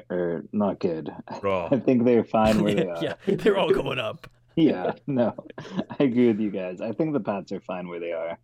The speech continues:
Speaker 1: Like, they, they can take care of, um, like, they're kinda like the mini Titans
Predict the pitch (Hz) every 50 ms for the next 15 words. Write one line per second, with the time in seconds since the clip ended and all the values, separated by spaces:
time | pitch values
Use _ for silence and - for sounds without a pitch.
0 | _ - - 107 98 101 - 120 117 117 117 113 117 - _ _ _ _ _ _
1 | _ - - - - 139 - - 113 101 - - 87 85 - - 85 85 85 82
2 | 82 82 82 82 82 82 82 85 - _ _ _ _ _ _ _ _ _ _ _
3 | _ _ _ _ - - 139 117 - - 165 160 160 - 165 160 139 131 123 104
4 | 101 107 101 101 101 95 92 - - - 85 - - - - - - _ - -
5 | -